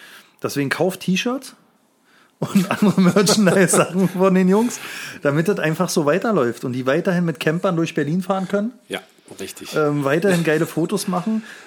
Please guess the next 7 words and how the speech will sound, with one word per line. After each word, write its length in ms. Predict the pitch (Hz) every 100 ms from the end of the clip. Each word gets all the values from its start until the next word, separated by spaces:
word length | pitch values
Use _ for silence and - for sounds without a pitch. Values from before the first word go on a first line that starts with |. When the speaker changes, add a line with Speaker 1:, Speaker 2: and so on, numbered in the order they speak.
| -
Speaker 1:
Äh, 140 | 139
liked 400 | 131 139 190 185
die 320 | - 156 156 175
Instagram-Seiten, 1000 | 175 - 190 175 170 165 170 185 185 170
folgt 600 | - - 160 185 185 -
den 140 | 156 147
Herren. 540 | 135 156 196 214